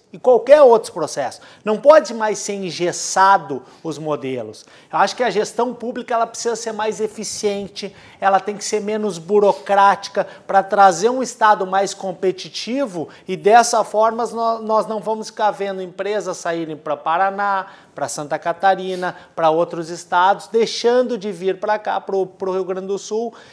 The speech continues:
e infelizmente, nós perdemos arrecadação, perdemos emprego e perdemos protagonismo no cenário nacional.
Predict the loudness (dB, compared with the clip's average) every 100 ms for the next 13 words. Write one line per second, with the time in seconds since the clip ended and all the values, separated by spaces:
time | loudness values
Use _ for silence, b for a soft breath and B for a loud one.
0 | B B -8 -6 -6 -8 _ _ -10 -8
1 | -2 0 0 -2 -4 -4 -4 -4 -2 -4
2 | 0 -2 -2 2 2 2 -2 -2 2 0
3 | 0 0 0 -2 -4 -4 -2 -4 -4 -8
4 | -10 -6 2 4 4 -2 -4 -4 -4 -6
5 | -6 -12 -6 -6 0 0 -2 -6 -8 -8
6 | -12 -10 -8 -6 -6 -6 -8 -10 -6 -2
7 | -4 -4